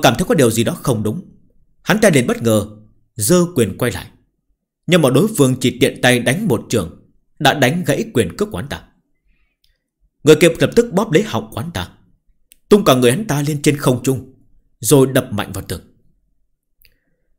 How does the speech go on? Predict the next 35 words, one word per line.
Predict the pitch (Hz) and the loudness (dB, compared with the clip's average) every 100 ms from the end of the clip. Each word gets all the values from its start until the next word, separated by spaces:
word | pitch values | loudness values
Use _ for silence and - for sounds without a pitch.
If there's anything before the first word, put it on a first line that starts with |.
| _ | _
So | - 170 | 2 2
với | 240 | 4
sự | - 139 | 0 0
đau | 143 147 | 0 0
đớn | 135 170 220 | 0 0 -2
trên | 139 | -2
khuôn | 147 117 | -2 -6
mặt, | 76 - _ _ _ _ _ _ _ _ _ | -8 -18 _ _ _ _ _ _ _ _ _
sự | - 160 | 2 4
hít | 202 - | 4 2
thở | 135 110 107 | 2 0 -2
khó | - 196 226 | -2 -2 -2
nhọc, | 92 - - - _ _ _ _ _ _ _ _ | -8 -10 -20 -20 _ _ _ _ _ _ _ _
thì | - | 0
điều | 143 135 - | 4 4 4
càng | 127 120 | 0 0
khiến | - - 214 | -2 -2 0
cho | |
hắn | 143 | -2
ta | 147 | -2
sợ | 165 127 - | -4 -4 -4
hãi | - 165 | -8 -6
hơn | 113 110 - _ _ _ _ _ - | -6 -6 -12 _ _ _ _ _ 0
chính | 165 | 2
là | 247 - | 2 0
gương | 175 120 | 0 0
mặt | 92 - | -8 -10
của | 90 | -10
người | 87 | -8
đối | 82 78 | -8 -10
diện. | - - _ - _ _ _ _ _ _ _ _ _ _ _ | -12 -16 _ -20 _ _ _ _ _ _ _ _ _ _ _
Gương | 127 156 | 2 2
mặt | 107 - | 0 -6
điềm | 104 85 | -8 -8
đạm, | - | -10